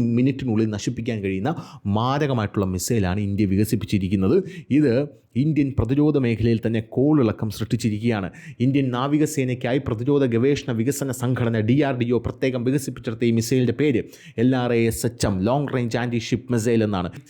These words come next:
ജനുവരി ഇരുപത്താറ്, അതായത് ഇന്ന്, പുതിയ ഹൈപ്പർസോണിക് ശക്തി ലോകം കണ്ടു എന്നുള്ളതാണ് മറ്റൊരു പ്രധാനപ്പെട്ട കാര്യം. റിപ്പബ്ലിക് ദിനത്തിൽ നമ്മൾ കർത്തവ്യപാത പരേഡിൽ ഈ മിസൈൽ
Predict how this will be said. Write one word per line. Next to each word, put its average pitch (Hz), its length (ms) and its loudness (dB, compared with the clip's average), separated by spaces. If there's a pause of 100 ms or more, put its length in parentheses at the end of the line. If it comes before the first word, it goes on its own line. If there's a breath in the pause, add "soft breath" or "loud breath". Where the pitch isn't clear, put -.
(180 loud breath)
ജനുവരി 139 340 2
ഇരുപത്താറ്, 123 400 -2
അതായത് 113 240 2
ഇന്ന്, 131 240 2 (340 loud breath)
പുതിയ 131 320 2 (200)
ഹൈപ്പർസോണിക് 127 720 -2
ശക്തി - 320 2
ലോകം 127 300 2 (380)
കണ്ടു 151 280 2 (100)
എന്നുള്ളതാണ് 107 420 -4
മറ്റൊരു 110 280 -4
പ്രധാനപ്പെട്ട 107 420 -6 (100)
കാര്യം. 127 220 2 (340 loud breath)
റിപ്പബ്ലിക് 151 460 0
ദിനത്തിൽ 110 300 2 (360 loud breath)
നമ്മൾ 117 260 2 (160)
കർത്തവ്യപാത 135 600 0 (140)
പരേഡിൽ 104 400 2
ഈ - 20 0 (100)
മിസൈൽ 95 260 -2